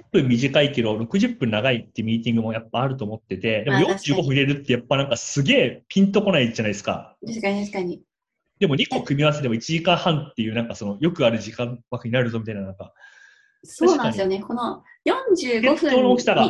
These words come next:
Speaker 2: い-、
Speaker 1: うん。
Speaker 2: 入れづらさみたいなのも確かにあって、まあ、なんか、ちゃんとこう、
Speaker 1: うん。
Speaker 2: 共有でき-、そういう感覚を共有できる人は、もちろん、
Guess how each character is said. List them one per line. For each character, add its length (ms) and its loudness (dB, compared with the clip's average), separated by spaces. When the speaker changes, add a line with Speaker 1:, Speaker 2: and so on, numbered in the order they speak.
Speaker 2:
い-、 280 -2
Speaker 1:
う 60 -6
ん。 260 -6
Speaker 2:
入 200 -2
れ 60 6
づ 140 0
ら 140 4
さ 160 0
み 160 0
た 100 -2
い 80 -2
な 100 -2
の 120 -2
も 200 -6
確 200 -10
か 80 -4
に 120 -2
あ 60 -2
っ 60 -12
て、 360 -6
ま 80 0
あ、 40 4
な 80 4
ん 40 -4
か、 120 0
ち 100 -6
ゃ 60 6
ん 120 4
と 160 4
こ 320 4
う、 40 0
Speaker 1:
う 60 -14
ん。 20 -20
Speaker 2:
共 180 4
有 220 6
で 140 0
き-、 100 -6
そ 120 2
う 60 2
い 100 2
う 80 -2
感 200 0
覚 200 -2
を 40 -2
共 160 -2
有 80 0
で 120 -2
き 120 -4
る 80 -6
人 200 -8
は、 140 0
も 140 -6
ち 100 -8
ろ 120 -2
ん、 120 -12